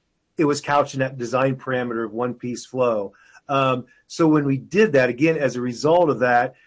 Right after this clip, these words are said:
the physicality, uh, made it self-evident when we should make those adjustments. So, for example, instead of how much labor hours are put in this one, uh, five horsepower crankshaft as it processes through the department, um, and all that, you,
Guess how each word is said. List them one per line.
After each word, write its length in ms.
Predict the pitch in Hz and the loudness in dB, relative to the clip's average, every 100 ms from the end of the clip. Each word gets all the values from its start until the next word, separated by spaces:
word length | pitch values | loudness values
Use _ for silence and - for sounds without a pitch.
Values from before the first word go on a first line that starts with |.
| _ _ | _ _
the 100 | 127 | -12
physicality, 1120 | - 175 143 135 - 160 170 143 127 123 139 _ _ - | -2 0 0 -4 -4 0 2 2 0 -2 -6 _ _ -8
uh, 460 | 123 120 113 110 113 | -4 -4 -4 -6 -8
made 280 | 139 160 | -2 0
it 60 | 170 | 0
self-evident 680 | - 156 139 147 135 151 165 | -2 -2 -2 -4 -2 -2 -2
when 140 | 165 | -2
we 80 | 160 | -4
should 180 | 160 156 | -4 -2
make 160 | 160 | -2
those 160 | 160 156 | -2 -4
adjustments. 600 | 143 156 156 - 160 165 - - _ | -2 0 0 -2 -8 -8 -16 -20 _
So, 200 | - 165 | 0 0
for 220 | 165 156 | 2 2
example, 560 | 139 - 151 160 151 131 | 0 0 0 0 0 -4
instead 300 | 127 - 139 | -4 -2 0
of 140 | 131 - _ _ | 0 -2 _ _
how 140 | 147 | -2
much 240 | 156 143 | -2 -2
labor 300 | 135 139 131 131 | -2 -2 2 2
hours 320 | 131 131 113 | 4 2 0
are 60 | |
put 200 | 110 143 | -4 -2
in 80 | 135 | -2
this 220 | 131 113 | -4 -6
one, 340 | 131 135 135 127 | -2 0 0 -2
uh, 320 | 117 110 110 110 _ _ _ _ _ | -2 -2 -6 -12 _ _ _ _ _
five 240 | 123 135 131 | -2 0 0
horsepower 500 | 131 127 127 127 117 | -4 -4 -2 0 -2
crankshaft 720 | - 131 131 - 127 127 127 | -2 -2 -2 -2 0 -2 -4
as 80 | 117 | -10
it 140 | - | -8
processes 720 | 135 135 131 135 127 127 110 - - _ | -4 -2 -2 -4 -4 -6 -10 -14 -20 _
through 200 | - 139 | -8 -4
the 100 | 123 | -4
department, 720 | 117 - 135 131 131 127 - _ _ _ - | -4 -2 0 0 -2 -2 -6 _ _ _ -8
um, 460 | 127 123 123 123 123 | -4 0 0 -2 -4
and 120 | 123 | -2
all 160 | 123 | 0
that, 340 | 120 127 127 131 | 2 2 0 -2
you, 380 | 135 123 123 | -6 -4 -6